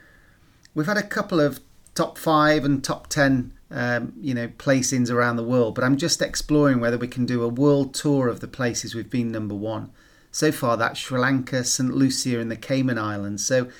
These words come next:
there's a nice little itinerary building here where we only need to pack our Speedos and a t-shirt.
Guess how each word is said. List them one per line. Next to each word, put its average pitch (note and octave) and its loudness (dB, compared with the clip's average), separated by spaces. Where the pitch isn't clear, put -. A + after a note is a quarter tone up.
there's C3+ -2
a C#3 4
nice D#3+ 2
little E3 0
itinerary C#3 2
building G#2+ -4
here G2+ -4
where G#2 -4
we A#2+ -2
only B2 2
need B2 2
to - -10
pack - -6
our A2+ -4
Speedos B2+ 4
and A#2+ 0
a A#2 -4
t-shirt. A2+ -6